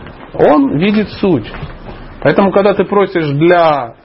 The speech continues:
тела, он говорит: «Я для тела тебе ничего не дам. Я не дам тебе, потому что это отдаляет тебя от меня». Поэтому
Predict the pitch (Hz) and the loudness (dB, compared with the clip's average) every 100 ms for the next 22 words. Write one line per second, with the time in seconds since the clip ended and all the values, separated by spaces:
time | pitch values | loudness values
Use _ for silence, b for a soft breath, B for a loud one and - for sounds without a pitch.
0 | - - 185 214 254 220 180 156 151 156 | -10 0 2 2 2 -2 -2 -2 -2 0
1 | 165 220 220 220 220 220 190 202 190 - | 2 2 2 -2 -2 -2 -2 -2 -4 -2
2 | 190 175 139 95 - - - - - - | 0 0 0 -4 -6 -14 -20 -20 -20 -20
3 | - - - - - 185 220 233 254 233 | -20 -20 -20 -12 -2 0 2 2 2 0
4 | - 147 120 110 151 180 196 - 170 175 | -2 -2 -2 -2 0 0 0 0 2 2
5 | 214 220 185 156 160 160 180 196 - 160 | 0 -2 -2 -2 -2 -2 -2 -6 -8 -4
6 | 147 147 147 147 165 165 143 107 90 - | 2 2 2 -2 -4 -2 -2 -4 -8 -16
7 | - - - - - - - - - - | -20 -20 -20 -20 -20 -20 -20 -20 -20 -20
8 | - - - - - - - - - - | -20 -20 -20 -20 -20 -20 -20 -20 -20 -20
9 | - - 127 175 175 151 - | -14 -2 0 2 0 -2 -6